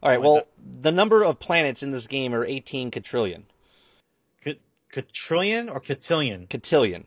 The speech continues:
Speaker 1: Cotillion.
Speaker 2: Yeah, it's like five
Speaker 1: So,
Speaker 2: an
Speaker 1: if
Speaker 2: hour.
Speaker 1: everybody on the planet Earth had this game, and we all spawned into the game, we still wouldn't see each other.
Speaker 2: Well, I,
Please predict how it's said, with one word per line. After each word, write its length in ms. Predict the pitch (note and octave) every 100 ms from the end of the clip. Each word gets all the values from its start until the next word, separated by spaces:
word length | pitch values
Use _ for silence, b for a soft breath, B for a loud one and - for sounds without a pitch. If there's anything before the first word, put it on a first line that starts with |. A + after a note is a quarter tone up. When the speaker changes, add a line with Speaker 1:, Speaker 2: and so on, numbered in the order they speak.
| _
Speaker 1:
Cotillion. 500 | A#2 G#2 C#3 A2+ D3
Speaker 2:
Yeah, 40 | B2+ -
it's 200 | - D3+
like 260 | C#3 -
five 600 | - - D3 D3 C#3+ C3
Speaker 1:
So, 340 | - D#3+ D#3 - _ _
Speaker 2:
an 80 | C#3
Speaker 1:
if 60 | G#2
Speaker 2:
hour. 80 | F3+
Speaker 1:
everybody 540 | A3 B3 A#3 G#3+ F#3
on 80 | E3
the 80 | C#3+
planet 400 | - D#3+ D#3 -
Earth 400 | C3+ G2 G2 - _ _ _ -
had 260 | C#3 C#3+
this 180 | D3+ C#3
game, 440 | D3 B2 F#2 G2 _ _ _ _ -
and 80 |
we 100 | C#3+
all 260 | D#3+ E3+ G3
spawned 440 | - - F3+ F3+
into 240 | E3+ G3 F3
the 80 | D#3+
game, 560 | C#3+ E3+ A2+ F#2+ G2+ _ _ _ _ _ _ _ _
we 140 | D3+ D#3
still 320 | - G3+ F#3+
wouldn't 240 | E3+ E3
see 140 | - B2+
each 180 | F#2+
other. 260 | E2+ - - _ _ _ _ _ _ _ _ _
Speaker 2:
Well, 380 | A#3+ G#3+ F#3+ F3 _ _ _ _ _ _ _ _
I, 280 | E3+ - D3+